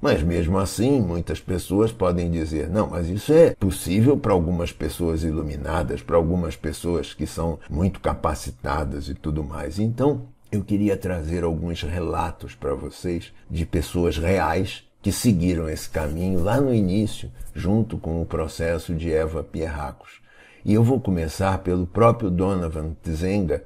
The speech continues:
que foi o editor desse livro que nós estamos acabando de estudar hoje.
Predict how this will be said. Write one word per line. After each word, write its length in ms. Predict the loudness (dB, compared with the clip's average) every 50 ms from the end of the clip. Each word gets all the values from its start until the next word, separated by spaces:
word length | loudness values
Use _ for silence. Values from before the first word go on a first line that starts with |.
| -8
que 120 | -6 -6 -6
foi 320 | -2 -2 0 0 2 0
o 320 | 0 0 0 0 0 0 2
editor 640 | 2 2 2 0 -2 -2 0 2 2 2 2 2
desse 280 | 0 0 0 -2 -2 -2
livro 440 | -2 0 2 0 0 0 -2 -4 -4
que 100 | -4 -4
nós 460 | -4 -4 -4 -4 -6 -6 -8 -12 -14
estamos 460 | -12 -12 -10 -8 -6 -6 -4 -4 -4 -6
acabando 640 | -6 -6 -6 -6 -4 -2 0 0 2 2 0 0
de 100 | -2 -4
estudar 560 | -6 -8 -8 -6 -6 -4 -4 -4 -6 -6 -6 -6
hoje. 340 | -6 -6 -8 -10 -12 -16